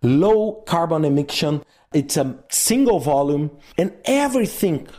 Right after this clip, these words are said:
regarding security, including in some models, the airbags, the airbags. So it was developed to help and to attend the Indian market. And last year, two thousand and eight,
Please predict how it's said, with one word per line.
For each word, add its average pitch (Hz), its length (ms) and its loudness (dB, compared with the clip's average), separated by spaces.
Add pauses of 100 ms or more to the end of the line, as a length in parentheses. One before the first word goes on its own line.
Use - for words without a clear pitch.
(200)
regarding 143 540 0
security, 131 640 -2 (300)
including 320 600 2
in 254 140 0
some 214 300 -2
models, 165 580 -2 (220)
the 135 240 -2
airbags, 156 680 -4 (460)
the 117 220 -2
airbags. 165 680 -4 (220)
So 185 460 -2
it 160 180 -2
was 185 280 0
developed 202 580 -2
to 165 140 0
help 170 380 -2
and 170 160 -2
to 160 100 -2
attend 147 420 -2
the 123 140 -2 (180)
Indian 165 380 2
market. 107 540 -4 (280)
And 151 480 0
last 214 420 -2
year, 165 220 2
two - 160 -4
thousand 147 380 -2
and 123 280 -2
eight, 127 420 -4